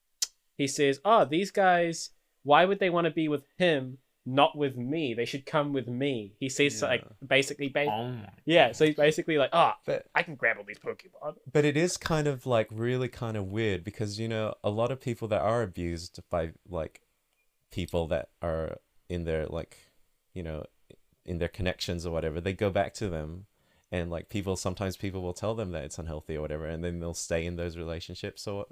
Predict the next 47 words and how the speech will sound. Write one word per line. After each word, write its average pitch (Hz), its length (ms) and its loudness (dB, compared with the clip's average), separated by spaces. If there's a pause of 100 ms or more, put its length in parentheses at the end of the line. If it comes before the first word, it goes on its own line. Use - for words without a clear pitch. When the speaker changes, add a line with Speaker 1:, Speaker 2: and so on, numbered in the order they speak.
(100)
Speaker 2:
just 107 260 -6
because 110 260 -2
Speaker 3:
Mm-hmm. 98 100 -4
Speaker 2:
they're, 85 120 -2
like, 82 340 -4 (680)
they're, 87 280 -4 (240)
they've 87 320 -6
become, 85 300 -8
like, - 120 -8
accustomed 87 560 -8
to 110 200 -6
that. 120 220 -6
So 110 180 -2
<laughs> - 20 4
I'm 131 240 2
not 143 180 -2
sure 151 200 -2
if, 123 60 -8
like, 120 180 0
portraying 101 520 -4
Ash - 320 -6
in 95 60 -6
a 87 60 -4
negative 85 360 -8
way 80 160 -4
like 87 220 -8
this - 200 -16
was, 78 180 -12
like, 78 280 -12 (160)
Speaker 1:
Yeah. 135 200 -12 (500)
Speaker 2:
um, 78 240 -6 (600)
kind 95 200 -4
of 82 120 -6
giving 90 260 -4
kids, 85 380 -6
uh, - 180 -12
well, 95 500 -2 (300)
or 87 160 0
anyone 95 320 -2
watching, 82 340 -6
like, 80 160 -8
a 82 60 -10
good 85 260 -10
kind 82 220 -8
of 76 60 -8
message 80 420 -10
about 76 340 -10